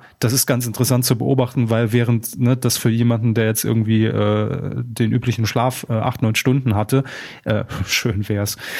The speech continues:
ähm, für den ist es überhaupt kein Problem und so eine einfache Aufgabe wird jetzt, ne, in, äh, schon zur, zur Herausforderung oder dass man jemanden in, sag ich jetzt einfach, ich weiß nicht, wie die Show aussehen wird, äh, in einen Fahrsimulator setzt, ne, was das dann mit dem Gehirn macht,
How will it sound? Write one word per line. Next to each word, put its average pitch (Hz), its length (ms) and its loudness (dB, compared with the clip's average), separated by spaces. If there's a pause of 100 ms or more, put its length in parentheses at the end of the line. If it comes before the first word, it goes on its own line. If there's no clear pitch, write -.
(300)
ähm, 120 480 2 (880)
für - 160 2
den 127 180 4
ist 120 100 4
es 120 120 2
überhaupt 117 280 2
kein 120 200 0
Problem 113 480 0
und 110 80 2
so 113 100 2
eine 113 100 2
einfache 110 360 0
Aufgabe 113 640 0
wird 110 180 0
jetzt, - 300 0
ne, 123 320 2
in, 120 260 -2
äh, 127 240 -4
schon 113 400 -2
zur, 107 380 -2
zur - 180 0
Herausforderung 101 800 0
oder 107 240 0
dass 110 200 -2
man 110 120 2
jemanden 107 320 2
in, 104 460 -2
sag 113 320 -2
ich 107 80 -4
jetzt 98 160 -4
einfach, 98 240 -2
ich 98 120 -2
weiß 107 220 -2
nicht, 107 140 -4
wie 101 60 -2
die 101 100 0
Show 107 160 0
aussehen 107 360 0
wird, 101 140 0 (420)
äh, 98 200 0
in 107 160 -2
einen 107 80 0
Fahrsimulator 110 1080 0
setzt, 104 460 0
ne, 120 200 2
was 110 220 -2
das - 220 -2
dann 110 240 -2
mit 110 160 -2
dem 117 120 2
Gehirn 120 320 2
macht, 104 400 -2